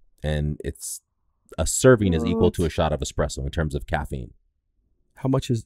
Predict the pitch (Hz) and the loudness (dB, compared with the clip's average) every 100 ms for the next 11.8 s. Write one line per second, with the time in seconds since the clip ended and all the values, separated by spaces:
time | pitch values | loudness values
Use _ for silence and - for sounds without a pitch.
0 | - - 135 131 117 143 120 110 104 92 | -8 0 2 4 4 2 2 0 0 -8
1 | - 147 139 80 _ _ _ - - - | -4 -4 -2 -6 _ _ _ -14 -10 -2
2 | 95 92 123 113 165 127 147 120 76 71 | -2 0 -2 4 4 6 4 4 2 -4
3 | 104 - 113 98 87 - 101 113 120 123 | -4 -2 2 2 0 -2 2 4 4 2
4 | 120 - 90 87 90 95 - 143 - 127 | -2 -4 -2 0 0 0 2 2 2 2
5 | 117 - 131 107 - 110 110 113 95 76 | 2 2 2 2 2 2 4 6 4 0
6 | _ _ - 104 104 127 147 147 - - | _ _ 0 2 2 0 2 0 -2 -20
7 | _ _ _ 104 98 92 _ _ - 85 | _ _ _ -4 -4 -4 _ _ -6 -6
8 | - - - 101 104 104 - 104 107 104 | -6 -12 -2 2 2 0 -4 -2 0 0
9 | 87 - 101 107 117 113 117 104 87 87 | -2 0 2 2 2 4 2 2 0 2
10 | 92 - 80 80 78 85 90 - 90 - | 2 2 0 -2 0 0 0 0 -4 -2
11 | 87 87 92 76 80 87 101 - | -2 0 -2 -2 -2 -4 -6 -16